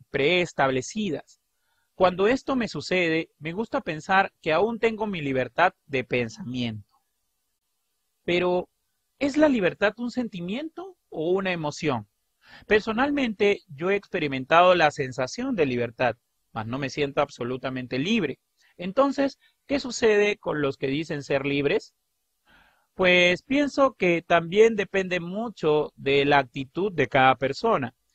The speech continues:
Si alguien se siente libre, bien por él. El problema de muchos es que proclaman su libertad a pesar de que no saben manejarla. Entonces, esa libertad se convierte en libertinaje. Las personas así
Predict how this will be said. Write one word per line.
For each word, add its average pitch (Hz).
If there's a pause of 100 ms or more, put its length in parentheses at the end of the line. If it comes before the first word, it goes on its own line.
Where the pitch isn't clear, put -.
(200)
Si 196
alguien 262
se 196
siente 170
libre, 190 (240)
bien 127
por 135
él. 156 (360)
El 151
problema 196
de 175
muchos 175
es 185
que 202
proclaman 196
su 143
libertad 123
a 147
pesar 151
de 156
que 131
no 127
saben 175
manejarla. 131 (460)
Entonces, 160
esa 165
libertad 190
se -
convierte 143
en 196
libertinaje. 123 (420)
Las 202
personas 277
así 226